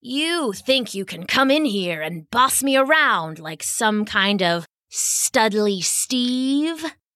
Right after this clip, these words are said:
Queen Stevie's silver sword sparkled with power. "Never call me that again, you villain!" she shouted. "Strong Stevie, smart Stevie, sensational, skillful, swift,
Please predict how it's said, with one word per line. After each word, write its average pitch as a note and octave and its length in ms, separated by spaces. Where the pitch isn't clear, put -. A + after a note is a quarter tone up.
Queen A3+ 400
Stevie's G3 580
silver G#3+ 380
sword G3 540
sparkled G3+ 580
with F3 180
power. F3+ 520
"Never E4+ 300
call D4 300
me C4+ 100
that B3 160
again, A#3+ 440
you A3 100
villain!" C4+ 580
she - 260
shouted. G3 540
"Strong E4 600
Stevie, G#3 520
smart G4 460
Stevie, G3 540
sensational, F4+ 840
skillful, F#4+ 760
swift, G4 560